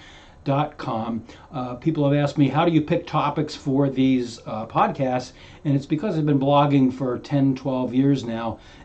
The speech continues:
and we pick the topics that people respond to the most.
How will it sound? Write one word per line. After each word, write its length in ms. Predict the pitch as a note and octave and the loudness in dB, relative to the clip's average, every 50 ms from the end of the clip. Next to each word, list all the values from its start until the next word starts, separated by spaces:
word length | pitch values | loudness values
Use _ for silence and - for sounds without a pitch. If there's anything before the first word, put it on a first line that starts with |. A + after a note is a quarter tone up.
| - - | -10 -8
and 200 | C3+ A#2+ A#2+ A#2+ | -6 -4 -2 0
we 160 | D3 F3+ - | 0 0 0
pick 320 | - - - E3 - - | -2 -6 -6 -6 -6 -6
the 80 | - B2+ | -8 -10
topics 600 | - - - C#3+ C#3+ D3+ D3 - C3+ B2 - - | -8 -6 -4 -2 -2 -2 -2 -2 -4 -6 -6 -8
that 200 | - B2+ A#2 - | -8 -8 -6 -2
people 300 | - D3+ D3 C#3+ C3+ B2+ | 0 0 0 0 -2 -2
respond 680 | B2+ B2 A#2+ - - - - C3+ C3+ C#3+ D3 D3 C#3 - | -2 -4 -4 -6 -8 -6 -2 0 2 4 4 4 2 0
to 260 | - - C3+ A#2+ A#2 | -2 -4 -4 -2 -2
the 120 | A2 A2+ A2 | -2 -2 -2
most. 540 | A2 A2+ D3 E3 D3+ B2 - - - - | 0 2 4 4 4 2 2 -2 -12 -20